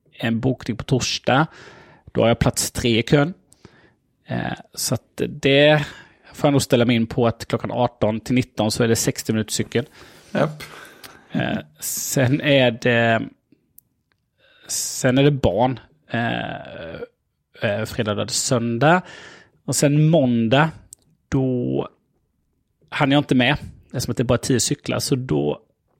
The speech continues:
Speaker 1: har jag ett pass. Där står jag plats ett i kön.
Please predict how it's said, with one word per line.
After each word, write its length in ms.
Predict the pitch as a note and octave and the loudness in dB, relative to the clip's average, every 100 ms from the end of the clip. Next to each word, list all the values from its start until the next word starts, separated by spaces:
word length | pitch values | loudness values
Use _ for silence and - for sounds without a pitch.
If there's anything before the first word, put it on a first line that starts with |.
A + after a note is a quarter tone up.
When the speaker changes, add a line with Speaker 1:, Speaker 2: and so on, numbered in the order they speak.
| _ | _
Speaker 1:
har 240 | - D#3 B2 | -2 0 0
jag 100 | B2 | 0
ett 180 | - - | -4 -4
pass. 260 | - - | -4 -4
Där 280 | G3 C#3 C#3 | -2 2 2
står 420 | - - D#3+ B2+ | 0 -2 -2 0
jag 400 | A#2+ A#2+ A2+ G#2 _ - - - - - - | 0 -2 -4 -6 _ -20 -20 -20 -20 -20 -2
plats 240 | C#3+ - - | 0 0 -4
ett 200 | - E3 | 0 4
i 40 | |
kön. 160 | F3+ | 4